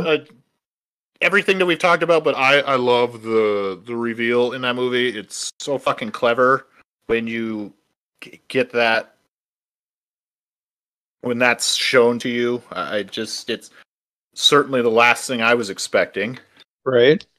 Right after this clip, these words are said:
Speaker 1: Uh, I think the best part about it is that it's critically was a masterpiece, like ninety,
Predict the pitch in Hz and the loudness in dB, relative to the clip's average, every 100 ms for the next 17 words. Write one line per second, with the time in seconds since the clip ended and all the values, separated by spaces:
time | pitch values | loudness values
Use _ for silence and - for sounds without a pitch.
0 | _ _ _ _ _ _ _ _ 135 127 | _ _ _ _ _ _ _ _ 4 4
1 | 117 113 127 - 165 - 117 117 127 - | 4 0 -4 -2 -2 -2 -2 0 -2 -4
2 | 120 113 107 117 127 107 110 110 113 113 | -6 -6 -6 -4 -2 -4 -6 -8 -6 -6
3 | 113 113 - - - - _ _ _ _ | -6 -6 -4 -4 -6 -10 _ _ _ _
4 | - - 131 135 - 165 180 202 208 - | -20 0 4 4 4 6 6 6 2 -4
5 | - 127 127 117 - - _ _ _ - | -6 0 0 0 -6 -12 _ _ _ -4
6 | 123 113 110 123 - 165 - 180 196 190 | -2 -2 -2 -2 0 0 2 4 4 2
7 | - 131 123 113 120 113 117 120 120 | -2 0 -2 0 -4 -2 0 2 2